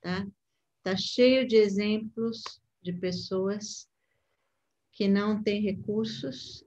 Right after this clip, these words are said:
e chegam a grandes coisas, como o próprio maestro Eleazar de Carvalho, que começou o maior maestro que o Brasil já teve em todos os tempos.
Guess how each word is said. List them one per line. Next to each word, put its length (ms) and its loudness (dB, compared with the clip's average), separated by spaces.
e 80 -2
chegam 480 -2
a 80 -4
grandes 580 0
coisas, 480 -6
como 240 -2
o 80 -4
próprio 340 0
maestro 440 2
Eleazar 500 2
de 140 -8
Carvalho, 520 -6
que 360 0
começou 880 0
o 40 0
maior 320 4
maestro 580 2
que 80 -2
o 40 0
Brasil 400 0
já 160 0
teve 380 -4
em 120 -4
todos 340 0
os 200 -2
tempos. 680 -12